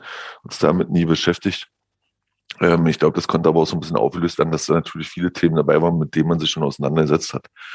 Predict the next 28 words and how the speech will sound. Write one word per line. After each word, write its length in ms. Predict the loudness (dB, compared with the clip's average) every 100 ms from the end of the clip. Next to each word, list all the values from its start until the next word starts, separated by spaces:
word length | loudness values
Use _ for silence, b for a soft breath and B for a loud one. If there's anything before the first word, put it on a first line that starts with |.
| B B B B
Ähm, 200 | 4 6
nichtsdestotrotz 580 | 4 4 0 2 0 0
ist 160 | -4 -6
natürlich 280 | -4 -2
so 60 | 0
eine 140 | 2
A 60 | 2
O 180 | 2 2
M 80 | 0
V, 400 | 0 2 2 -2 B B B B B -4
ähm, 920 | 0 2 2 2 2 0 0 -2 -6 -12 -10 -2
natürlich 320 | 0 0 2
nochmal 160 | 2 4
so 100 | 2
ein 80 | 2
Gradmesser. 520 | 0 2 0 0 2
Man, 320 | 2 0 0
man, 220 | -2 -2
äh, 500 | -2 0 2 2 0
sieht 320 | -2 -8 -4
halt 180 | -2 0
A, 220 | 4 4
natürlich, 540 | 2 -2 -4 -10 -8 -8
dass 160 | -10
wir 60 | -6
eine 220 | -4 -4
total, 540 | -6 -4 0 4 2 2
ähm, 380 | 0 0 -4